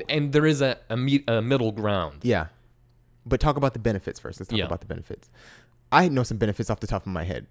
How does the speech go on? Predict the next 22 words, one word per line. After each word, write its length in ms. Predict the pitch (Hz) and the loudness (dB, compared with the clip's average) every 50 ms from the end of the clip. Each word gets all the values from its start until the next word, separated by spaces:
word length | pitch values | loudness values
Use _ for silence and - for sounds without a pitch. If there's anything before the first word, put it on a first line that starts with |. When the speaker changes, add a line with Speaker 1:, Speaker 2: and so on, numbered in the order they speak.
| _ _ _ _ _ _ _ _ _ _ _ - | _ _ _ _ _ _ _ _ _ _ _ 2
Speaker 2:
More 100 | 131 143 | 4 4
opportunities 600 | 139 - 131 - - 165 170 175 151 135 123 - | 4 2 0 -2 0 0 2 2 2 2 0 0
seems 420 | - - 202 202 202 196 156 147 | -2 -4 -2 -2 0 -2 0 2
like 220 | 151 131 123 - - - | 2 2 2 2 -2 -2
I'm 160 | 123 120 113 | -2 -2 -2
doing 280 | 110 139 147 143 131 | -2 -2 0 0 -2
more, 320 | 113 101 92 76 69 - - - _ _ _ _ _ _ _ _ _ - | -2 -4 -4 -4 -6 -8 -12 -14 _ _ _ _ _ _ _ _ _ 0
which 340 | 120 123 - - - - - _ _ _ _ _ _ _ | 0 0 0 -2 -6 -14 -16 _ _ _ _ _ _ _
in 100 | - 151 143 | 0 0 0
a 40 | 139 | 2
sense 320 | - - 165 147 143 - - | 2 2 2 2 2 0 0
almost 400 | 139 147 147 143 135 - - - - | 0 2 2 0 0 -2 -4 -12 -16
feels 500 | - - - 208 202 202 196 180 - 147 | -16 -2 4 8 8 10 8 8 8 6
like, 280 | 131 120 113 - - _ _ _ - - - - | 6 6 4 2 -4 _ _ _ -18 -18 -10 -4
these 180 | 151 175 160 151 | -2 2 6 6
are 120 | 135 135 | 8 8
all 80 | 135 127 | 8 6
perceptions. 680 | - - 117 - - 90 - - - 62 65 - - - | 4 2 0 2 0 0 0 -2 -6 -10 -12 -14 -8 -2
I'm 140 | 123 131 131 | 0 0 2
more 180 | 123 120 120 117 | 2 0 -2 -2
productive. 580 | - 120 101 101 104 107 - - 143 156 190 | -2 -4 -2 -2 -2 -2 -2 -2 -2 -2 -2
Speaker 1:
Mm-hmm. 280 | 156 127 120 120 113 | -2 -4 -4 -4 -4